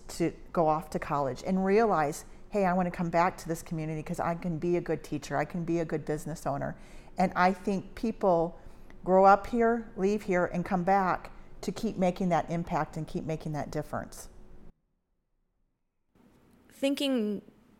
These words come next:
Speaker 2: a little bit more about Small Town Showcase, um, as an initiative, uh, Kelly, were you the one that nominated Saint James? Did you fill out the nomination form? Okay,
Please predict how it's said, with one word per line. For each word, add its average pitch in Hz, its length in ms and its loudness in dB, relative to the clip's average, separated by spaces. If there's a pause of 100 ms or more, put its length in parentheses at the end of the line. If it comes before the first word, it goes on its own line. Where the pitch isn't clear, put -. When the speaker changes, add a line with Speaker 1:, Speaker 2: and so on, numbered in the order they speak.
Speaker 2:
a 226 40 -2
little 254 220 2
bit 269 100 4
more 208 240 6
about 170 420 4
Small 185 200 0
Town 175 220 0
Showcase, 160 720 -2 (220)
um, - 380 -4 (100)
as 180 220 2
an 175 60 0
initiative, 165 720 -4 (800)
uh, 185 160 4
Kelly, 269 320 2
were 254 100 0
you 269 120 2
the 330 100 2
one 262 180 4
that 226 100 2
nominated 196 580 4
Saint 202 240 0
James? 196 480 -2
Did 190 180 2
you 208 100 6
fill 226 160 2
out 202 120 4
the 196 60 2
nomination 180 460 2
form? 180 220 0
Okay, - 240 4